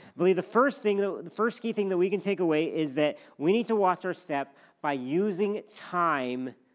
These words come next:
wisely. And using time wisely. We need to watch our step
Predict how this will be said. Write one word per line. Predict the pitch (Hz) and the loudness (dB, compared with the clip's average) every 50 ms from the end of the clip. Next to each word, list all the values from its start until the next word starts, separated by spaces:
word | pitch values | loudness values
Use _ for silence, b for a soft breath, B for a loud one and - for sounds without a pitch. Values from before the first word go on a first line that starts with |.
| _ _ _ | _ _ _
wisely. | - 120 127 120 117 120 113 107 98 92 101 101 92 85 85 87 _ _ _ _ _ _ _ _ _ _ _ _ _ _ _ _ _ _ - | -10 -6 -4 -2 -2 -2 -4 -6 -8 -10 -14 -14 -16 -16 -18 _ _ _ _ _ _ _ _ _ _ _ _ _ _ _ _ _ _ _ -8
And | 147 156 160 | -4 -2 0
using | 175 202 202 185 214 208 180 | 2 2 2 2 2 0 0
time | - 175 180 170 170 165 160 | -2 0 0 2 2 2 2
wisely. | 156 147 143 120 120 123 | 0 0 0 0 -2 -2
We | 127 | -2
need | 127 117 | -2 -2
to | 143 | -2
watch | 143 151 165 185 214 208 - | 2 4 4 4 4 2 0
our | 226 208 | 0 -2
step | - - - 165 165 165 B | 0 0 0 0 0 0 B